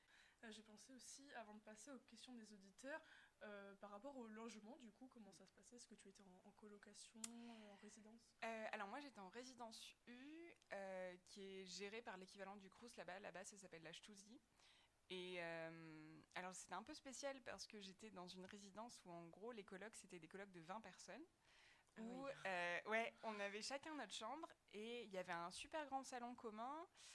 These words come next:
Speaker 2: Il y avait, euh, plusieurs sanitaires, plusieurs, euh, douches. Il y avait deux cuisines. Donc, euh, ambiance de, de folie, autant
Speaker 1: Ouais,
Speaker 2: vous
Speaker 1: ouais,
Speaker 2: dire.
Speaker 1: ouais.
Speaker 2: <laughs> Le premier jour, je suis arrivée, euh,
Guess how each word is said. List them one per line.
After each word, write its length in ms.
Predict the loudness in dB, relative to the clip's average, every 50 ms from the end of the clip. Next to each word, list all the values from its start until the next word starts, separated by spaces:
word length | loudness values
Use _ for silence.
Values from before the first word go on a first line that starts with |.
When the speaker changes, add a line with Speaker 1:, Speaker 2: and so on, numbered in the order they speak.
| -12 -14 -6 0
Speaker 2:
Il 60 | 4
y 40 | 6
avait, 440 | 6 6 4 2 0 0 2 2 4
euh, 160 | 4 2 2 0
plusieurs 360 | -2 -6 -6 -2 0 0 0 0
sanitaires, 560 | -2 -2 -2 -2 -2 0 0 0 0 -2 -4 -10 -10
plusieurs, 420 | -8 -6 -6 -4 -2 0 0 0 -2 -4
euh, 440 | -4 -4 -4 -4 -4 -6 -8 -8 -10 -12 -14 -14 -16 -16 -14 -12
douches. 640 | -10 -8 -8 -6 -6 -6 -4 -2 0 0 0 0 -2 -4 -10 -6
Il 60 | -2
y 40 | 0
avait 260 | 0 0 0 -4 -8
deux 180 | -6 -4 -4 -4
cuisines. 340 | -4 -6 -8 -10 -10 -12 -14 -16 -20 -20 -20 -20 -20 -20 -20 -20 -20 -20 -20 -20 -20 -10 -4
Donc, 300 | -2 -2 0 -2 -2 0
euh, 220 | 2 4 4 4 4 6 6
ambiance 440 | 6 6 6 4 2 2 2 0
de, 160 | -4 -8 -12 -12 -8
de 220 | 6 8 10 10
folie, 420 | 10 10 10 10 10 8 4 2 2
autant 220 | 2 4 6 8
Speaker 1:
Ouais, 200 | 8 8 8 8
Speaker 2:
vous 100 | 6 6
Speaker 1:
ouais, 60 | 10 12
Speaker 2:
dire. 140 | 12 12 12
Speaker 1:
ouais. 600 | 12 12 12 12 12 12 8 12 12 12 12 12 12 6
Speaker 2:
<laughs> 200 | 4 4 4 6
Le 160 | 8 10 12
premier 400 | 12 12 12 12 10 6 6 4
jour, 120 | 4 4 4 4
je 80 | 4
suis 140 | 4 6 6
arrivée, 460 | 6 6 4 0 -2 -2 0 2 2 4
euh, 120 | 4 2